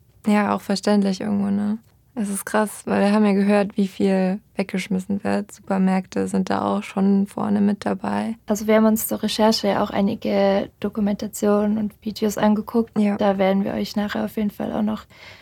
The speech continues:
Speaker 2: welche von empfehlen und verlinken.
Speaker 1: Mhm.
Speaker 2: Und es ist verrückt, was die Leute alles finden.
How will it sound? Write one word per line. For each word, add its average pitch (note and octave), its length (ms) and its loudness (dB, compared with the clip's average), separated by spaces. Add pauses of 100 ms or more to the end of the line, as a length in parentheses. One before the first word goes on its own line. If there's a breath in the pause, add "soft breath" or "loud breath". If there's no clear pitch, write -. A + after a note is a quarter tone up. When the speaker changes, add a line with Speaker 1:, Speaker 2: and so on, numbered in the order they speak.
Speaker 2:
welche G#3 400 0
von G#3 220 -2
empfehlen A3 520 6
und G#3+ 380 -2
verlinken. A3 640 0 (100)
Speaker 1:
Mhm. G#3+ 320 4 (500 loud breath)
Speaker 2:
Und A3 140 6
es G#3 140 0
ist - 240 -4
verrückt, B3+ 400 0
was G#3 160 2
die - 100 -2
Leute G#3+ 800 2 (160)
alles G#3+ 240 -2
finden. A#3 520 0